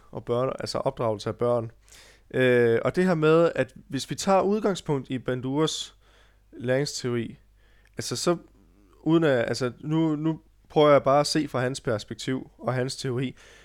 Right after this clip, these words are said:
men det han jo lidt også så lægger op til jo, det er, at den måde vi jo så skal opdrage vores børn på, det er jo ikke ved at fortælle dem, at vi skal gø-, at de skal gøre sådan her.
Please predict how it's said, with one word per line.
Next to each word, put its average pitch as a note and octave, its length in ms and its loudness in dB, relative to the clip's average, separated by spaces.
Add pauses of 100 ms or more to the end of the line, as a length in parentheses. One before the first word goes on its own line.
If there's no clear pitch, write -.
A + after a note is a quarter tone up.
(120)
men B2 180 -2
det F3+ 140 2
han G3 160 0
jo C#3+ 100 2
lidt F3 240 4
også E3 240 2
så E3 180 -2 (220)
lægger C3+ 320 0
op - 300 -2
til C3+ 180 -4
jo, B2+ 120 0
det C#3+ 200 -2
er, C3 180 2
at - 400 -2 (380)
den E3 140 4
måde F3 240 4
vi F3+ 80 -4
jo C3 100 2
så D#3+ 140 -4
skal C#3+ 180 0
opdrage C#3 400 0
vores A2+ 180 -6
børn D3+ 260 0
på, B2+ 180 -4
det - 80 -8
er E3 80 0
jo D#3+ 60 0
ikke D#3+ 100 -2
ved E3+ 80 0
at D#3 60 -2
fortælle F3+ 460 -4
dem, B2 180 -4
at A2 100 -6
vi G#2+ 60 -10
skal A#2 200 -8
gø-, - 160 -8
at A#2+ 140 -6 (240)
de B2 60 -8
skal - 180 -8
gøre B2 220 0
sådan A#2+ 220 -8
her. B2+ 200 -2